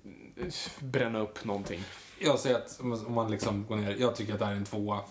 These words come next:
Speaker 2: Den är liksom, den är schysst.
Speaker 1: Ja, jag
Speaker 2: Men
Speaker 1: säger en trea. Jag var, jag var lite mer positiv där och överraskad. Jag tycker den är,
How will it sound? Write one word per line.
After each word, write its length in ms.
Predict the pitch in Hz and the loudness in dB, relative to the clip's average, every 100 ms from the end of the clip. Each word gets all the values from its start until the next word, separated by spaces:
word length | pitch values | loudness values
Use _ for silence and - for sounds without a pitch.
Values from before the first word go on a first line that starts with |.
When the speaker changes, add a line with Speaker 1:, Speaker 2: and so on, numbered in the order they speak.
| - | -10
Speaker 2:
Den 260 | 123 120 113 | -4 0 2
är 80 | 107 | 2
liksom, 480 | 104 - 107 98 92 - - | -2 0 0 -2 -6 -16 -2
den 140 | 120 - | 0 2
är 40 | |
schysst. 440 | - 107 - - - | 0 -2 -4 -2 4
Speaker 1:
Ja, 60 | |
jag 60 | 175 | 6
Speaker 2:
Men 100 | 208 | 6
Speaker 1:
säger 140 | 185 | 4
en 60 | 165 | 4
trea. 260 | 165 139 123 | 4 6 6
Jag 120 | 135 | 6
var, 160 | 170 170 | 4 6
jag 140 | 160 | 4
var 60 | 160 | 4
lite 160 | 160 | 4
mer 100 | 151 | 2
positiv 400 | 143 131 - 127 | 0 -4 -4 0
där 60 | 117 | 4
och 60 | 110 | 4
överraskad. 440 | 107 104 - 107 | 4 0 -6 -2
Jag 140 | 127 | -2
tycker 180 | 143 131 | 0 0
den 80 | 117 | 0
är, 240 | 110 - | 0 -4